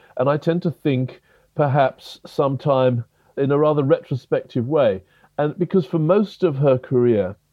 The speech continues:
and of course her father's career, 'cause, you know, this is a, really a family enterprise that goes back fifty years, there was no way that either Le Pens could win because there was such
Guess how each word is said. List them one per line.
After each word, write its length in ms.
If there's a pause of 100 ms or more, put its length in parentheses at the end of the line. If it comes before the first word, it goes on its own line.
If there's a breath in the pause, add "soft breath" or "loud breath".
(300 soft breath)
and 120
of 80
course 220
her 100
father's 540
career, 540
'cause, 240
you 80
know, 140
this 200
is 100
a, 140
really 260
a 240
family 340
enterprise 600
that 100
goes 240
back 240
fifty 300
years, 480 (400 soft breath)
there 80
was 140
no 320
way 300
that 240
either 360
Le 120
Pens 380
could 180
win 300 (320 soft breath)
because 240
there 100
was 120
such 540